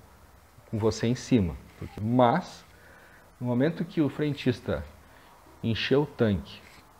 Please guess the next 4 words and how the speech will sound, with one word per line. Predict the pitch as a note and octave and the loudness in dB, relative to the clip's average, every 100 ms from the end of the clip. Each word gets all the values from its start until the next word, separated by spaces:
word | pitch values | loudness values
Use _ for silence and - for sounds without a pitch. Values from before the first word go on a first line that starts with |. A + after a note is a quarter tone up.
| - - | -20 -18
até | - F2+ - | -12 -8 -2
a | A2+ | 0
boca | A#2 G#2 - - - - - _ _ _ - _ _ - - _ _ _ - | 2 0 0 -10 -18 -20 -20 _ _ _ -20 _ _ -20 -20 _ _ _ -10
e, | G2 G2 G2 F#2+ F#2 F#2 F2 D#2+ | -2 0 2 2 0 0 -2 -4